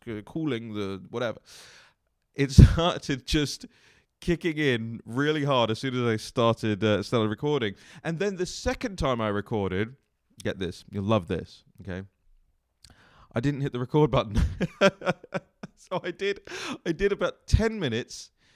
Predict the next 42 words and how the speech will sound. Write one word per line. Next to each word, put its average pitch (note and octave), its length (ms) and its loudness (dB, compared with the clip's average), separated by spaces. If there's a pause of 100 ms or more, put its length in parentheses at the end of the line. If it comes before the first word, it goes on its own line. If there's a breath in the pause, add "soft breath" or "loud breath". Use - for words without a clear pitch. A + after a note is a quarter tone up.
(200 soft breath)
in D3 120 -6
my D3+ 140 0
broadcast F3 960 0
voice, B2+ 480 0
in C3 100 0
my B2 140 4
broadcast, D#3+ 1040 -2
uh, C3+ 180 0
when C#3+ 160 2
I D3 80 4
sit - 300 -2
here, D#3+ 100 0
I D3+ 40 2
like D3+ 140 0
to E3 80 -10
gesticulate D3 720 -4
as B2+ 80 -8
well. B2+ 100 -2
Imagine D3+ 280 -2
me E3 80 -4
gesticulating, G#2+ 960 -8 (460 soft breath)
just C#3 140 -6
like D3+ 80 2
when D3+ 80 -2
you D3+ 60 -4
see D#3 140 -6
me D#3 80 -2
on D3+ 80 -2
television. G2+ 640 -4 (540 loud breath)
And, A#2 380 2
uh, A2+ 200 6
after B2 240 4
ten D3 220 0
minutes, A#2+ 280 -6
I A#2 60 -4
realised G2+ 520 -4
it's, F2+ 360 -10
uh, F#2 220 -6
the, F#2+ 120 -2
the, F#2 360 -4
uh, F2 240 -6 (160)
recorder F2 380 -10